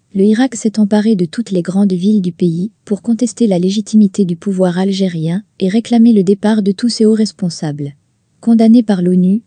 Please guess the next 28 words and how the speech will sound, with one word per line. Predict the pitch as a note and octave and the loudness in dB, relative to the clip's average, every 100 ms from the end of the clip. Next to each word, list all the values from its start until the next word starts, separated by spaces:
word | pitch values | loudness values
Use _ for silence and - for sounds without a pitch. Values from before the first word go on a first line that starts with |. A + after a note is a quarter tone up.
| _ | _
pressé | - A#3 - | -4 -4 0
de | A#3 | 0
cesser | G3+ G#3+ - B3 | 0 -2 -2 0
la | G3 | 0
répression | F#3+ G3 G#3 - G#3+ | -2 -2 -4 0 0
des | F3+ | 2
manifestants | F3 G3+ G3 G3+ - F#3+ | 2 2 0 -4 -4 -4
pacifiques, | F3+ F#3 - F#3 - G3+ - C4 _ | -2 -4 -4 -10 -6 -8 -6 -10 _
rejeté | F#3 G#3 G#3+ A3 A3 A#3+ | -2 0 0 -2 -2 0
par | G#3 F#3 | 0 0
une | F3 | 0
rue | F3 G3 | 0 2
vigoureuse | G#3 G#3 G3+ F3 E3+ F3+ | 2 2 0 0 -2 -4
et | G3 | -2
en | F3+ | -2
colère, | E3+ G3+ F3 E3+ G3+ - _ - | 0 0 0 -2 -4 -8 _ -4
le | F#3 | -2
régime | F#3+ A3+ A#3+ A3+ | 0 2 4 4
algérien | G#3 F#3+ F#3+ F#3 G#3 | 4 0 0 2 2
est | G3 | 0
plus | - A3+ A#3+ | -2 -4 -2
que | G#3 | -2
jamais | F#3 G3+ A3+ | 2 4 4
isolé. | A3+ G#3 F#3+ D3+ D3 _ _ _ _ | 2 0 0 -2 -6 _ _ _ _
Sur | - A3+ | -6 -2
le | G3+ | 0
front | F#3+ - A3+ | -2 0 2
interne, | A3 G3+ F#3 F#3+ G3+ A3 | 2 0 -4 0 0 0